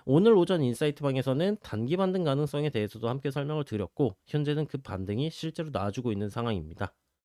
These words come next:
어제 오후 인사이트 방에서는 반등이 나오기 전 오 분 봉 숏 진입 가능 구간을 먼저 공유 드렸고요.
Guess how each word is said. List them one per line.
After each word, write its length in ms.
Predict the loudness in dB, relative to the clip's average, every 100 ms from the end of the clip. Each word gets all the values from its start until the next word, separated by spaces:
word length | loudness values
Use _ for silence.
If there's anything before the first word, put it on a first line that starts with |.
| _
어제 300 | 6 8 6
오후 520 | 8 6 8 6 4 0
인사이트 440 | -2 0 0 0
방에서는 460 | 0 0 0 -2 -2
반등이 420 | -2 0 0 2
나오기 340 | 2 2 0
전 220 | 0 0 0
오 200 | -2 2
분 200 | 2 2
봉 300 | -2 -4 -8
숏 300 | -4 -4 -4 _
진입 320 | -4 -4 -4
가능 300 | -4 -2 -2
구간을 500 | -2 -2 0 0 -2
먼저 380 | -4 -4 0 0
공유 280 | 2 2 2
드렸고요. 520 | -2 -4 0 0